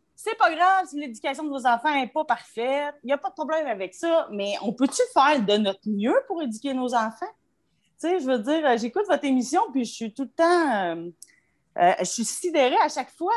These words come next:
de, de tous les abus, puis toutes les violences, puis toutes les choses sexuelles qui s'est passées au Québec. Euh, je veux dire, euh, on n'a pas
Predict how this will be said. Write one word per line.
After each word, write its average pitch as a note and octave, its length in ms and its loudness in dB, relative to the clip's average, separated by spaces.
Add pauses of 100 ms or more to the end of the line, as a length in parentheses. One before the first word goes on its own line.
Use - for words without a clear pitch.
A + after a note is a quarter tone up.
(120)
de, G#3 160 -4
de F3+ 160 -10
tous B4+ 260 -6
les G#3+ 180 -4
abus, A#3 500 0
puis A#3+ 120 -8
toutes B4+ 220 -8
les A3+ 160 -4
violences, A#3+ 760 0
puis G#3+ 120 -14
toutes F4 160 -14
les A3 320 0
choses C4+ 240 0
sexuelles C#4 480 -2
qui - 60 -14
s'est A#3+ 100 0
passées A3 360 2
au D#4 100 0
Québec. B3+ 340 -6 (560)
Euh, F#3+ 260 0
je F#3+ 160 -10
veux G#3 80 -2
dire, A3+ 260 -2
euh, F3 260 2 (180)
on E3+ 200 -2
n'a F#3 140 -4
pas F#4+ 140 0